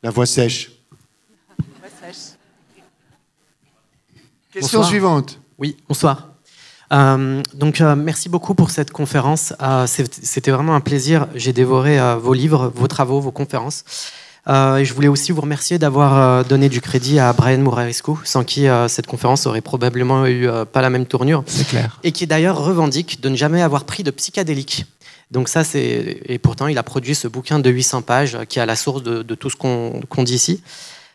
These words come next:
Speaker 3: Euh, pour ma part, personnellement, j'ai pratiqué neuf cérémonies ayahuasca, cinq bouffons alvarus, je crois. J'ai étudié la métaphysique en détail pendant des années, l'hindouisme, le soufisme, l'ésotérisme chrétien aussi pendant plus de dix ans.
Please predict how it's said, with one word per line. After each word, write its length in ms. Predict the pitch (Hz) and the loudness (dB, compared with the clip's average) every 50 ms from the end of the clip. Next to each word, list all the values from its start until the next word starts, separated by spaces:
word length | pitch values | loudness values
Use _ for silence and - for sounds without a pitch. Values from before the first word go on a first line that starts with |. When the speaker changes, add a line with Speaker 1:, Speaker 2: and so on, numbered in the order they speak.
| _ _ - | _ _ 0
Speaker 3:
Euh, 500 | 143 147 147 147 147 147 143 147 151 - - 147 | 2 2 2 2 2 0 0 -2 -2 -4 -6 -10
pour 140 | - - 156 | -8 -2 -2
ma 80 | 147 143 | 0 0
part, 180 | 147 196 185 | 0 -2 -2
personnellement, 580 | - 180 156 - - 151 143 143 151 170 190 190 156 | -2 -4 -6 -4 -2 -2 0 2 4 4 4 4 2
j'ai 120 | 139 135 | 0 -2
pratiqué 440 | 135 - 147 139 - 147 139 135 131 | -2 -2 -4 -4 -4 -4 -4 -2 0
neuf 140 | 135 147 139 | 0 0 0
cérémonies 500 | - - 175 165 160 160 165 160 156 160 | 0 2 4 4 4 4 2 0 2 2
ayahuasca, 840 | 151 147 143 139 139 135 131 - - 147 143 151 156 160 160 160 | 2 2 2 2 0 0 -2 -2 0 2 2 2 2 2 0 -2
cinq 360 | 156 - - 165 165 160 - 147 | -4 -4 -4 -2 -2 -2 -4 -2
bouffons 380 | 139 156 165 160 - 165 160 | 0 0 0 0 0 0 2
alvarus, 520 | 160 156 151 135 147 143 143 160 160 165 151 | 2 2 2 0 -2 0 2 2 0 0 0
je 120 | - 156 | -2 -4
crois. 440 | 151 - - 160 160 165 165 170 165 - - - - - - - - _ _ - | -2 0 2 4 4 4 4 2 -2 -6 -10 -10 -10 -12 -14 -16 -20 _ _ -2
J'ai 160 | 139 139 151 | 2 4 4
étudié 340 | 147 147 - 151 131 151 147 | 4 2 0 -2 0 2 0
la 80 | 143 | 2
métaphysique 640 | 135 143 143 - 147 139 - - 131 139 147 139 - | 2 0 -2 -2 -4 -6 -6 -8 -4 -4 -4 -4 -2
en 80 | 135 131 | -4 -2
détail 400 | 127 139 139 135 151 143 143 143 | 0 0 0 2 2 2 2 2
pendant 280 | 143 143 131 127 123 | 0 -2 -2 -2 0
des 220 | 120 123 123 117 135 | 0 0 0 2 2
années, 380 | 139 139 151 156 165 165 165 | 2 4 4 4 4 4 4
l'hindouisme, 600 | 156 135 123 127 127 135 151 165 175 170 156 143 117 | 2 2 0 0 2 4 6 6 6 6 4 4 2
le 80 | 120 | 2
soufisme, 560 | 117 - - 127 - - 151 165 165 156 151 | 0 -2 -4 -6 -4 0 0 0 2 2 2
l'ésotérisme 500 | 131 123 123 120 127 123 127 120 120 120 | 0 0 0 0 0 0 0 0 0 -2
chrétien 360 | 117 - - 127 - - 147 143 | -2 -2 -4 -4 -2 0 2 2
aussi 240 | 135 131 - 151 | 2 2 0 -2
pendant 200 | 147 - 123 120 | 0 0 0 0
plus 180 | 113 - - 120 | 0 -2 -2 -4
de 60 | 113 | -4
dix 200 | 110 117 127 127 | -6 -6 -2 0
ans. 120 | 151 202 | 0 -2